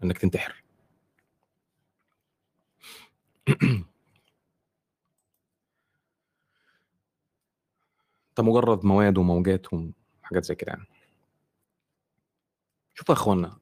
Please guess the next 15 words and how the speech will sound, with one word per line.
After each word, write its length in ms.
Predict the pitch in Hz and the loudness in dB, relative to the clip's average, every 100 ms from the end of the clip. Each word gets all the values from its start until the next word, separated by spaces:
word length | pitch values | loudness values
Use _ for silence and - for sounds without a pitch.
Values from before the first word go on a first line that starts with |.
| - | -6
ال-، 260 | 98 95 | -2 2
ال-، 420 | 95 98 110 98 107 | 2 0 -4 -4 0
المعنى 460 | 117 160 123 127 - _ _ | 0 2 2 0 -6 _ _
والهدف، 520 | 92 90 110 113 - _ _ _ _ _ _ _ _ _ _ _ _ _ _ _ - | 0 4 2 0 -4 _ _ _ _ _ _ _ _ _ _ _ _ _ _ _ -4
آه، 160 | 95 - | -2 0
يعني، 360 | 95 92 - _ - - | 0 0 -4 _ -16 -12
آه، 140 | 95 - - - - | -10 -10 -12 -12 -12
يعني 360 | - 92 90 87 | -4 0 2 2
دي 320 | 98 135 131 - | 2 0 0 -2
أحاسيس 580 | 110 - 135 - - - _ - | 0 2 0 0 -8 -14 _ -2
وقرارات 420 | 98 104 117 - | 2 2 2 0
شخصية. 400 | 101 - 82 - _ _ _ _ _ _ _ _ _ _ _ _ _ _ _ _ _ _ _ _ _ _ _ - | -4 -2 -2 -4 _ _ _ _ _ _ _ _ _ _ _ _ _ _ _ _ _ _ _ _ _ _ _ -2
مفيش 480 | 101 180 214 - | 0 0 -2 0
معنى 280 | 151 165 131 | 2 2 2
موضوعي 680 | 107 101 98 131 120 90 | 4 4 2 2 2 0